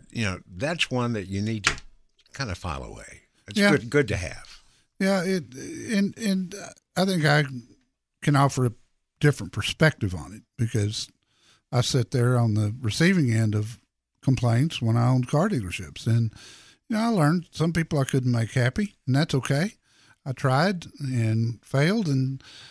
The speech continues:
Speaker 2: it, you know.
Speaker 1: You want to repeat the story about the guy that came in and he was hot and bothered, and he says, "I'm never gonna do, buy a car from you again."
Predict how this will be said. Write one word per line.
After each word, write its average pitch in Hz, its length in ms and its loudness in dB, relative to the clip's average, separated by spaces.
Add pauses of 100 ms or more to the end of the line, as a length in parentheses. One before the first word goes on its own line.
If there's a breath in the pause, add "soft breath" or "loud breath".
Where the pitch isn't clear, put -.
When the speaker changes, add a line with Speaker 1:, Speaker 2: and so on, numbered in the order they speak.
(200 loud breath)
Speaker 2:
it, 156 180 -6
you 143 160 -2
know. 180 200 0 (580)
Speaker 1:
You 131 100 2
want 135 140 2
to 120 40 0
repeat 131 380 -2
the 127 80 -4
story 123 380 0
about 123 260 0
the 110 80 -8
guy 110 240 2
that 117 160 -6
came 110 320 -6
in 113 160 -4
and 110 100 -6
he 107 80 -6
was 92 180 -10
hot 107 280 -8
and 101 100 -10
bothered, 110 380 -4
and 113 80 -8
he 98 80 -8
says, 92 240 -10 (480 loud breath)
"I'm 165 720 2
never 233 320 6
gonna 220 240 2
do, 196 720 -2
buy 202 320 4
a 180 80 2
car 196 280 4
from 143 220 -4
you 190 300 2
again." 120 520 0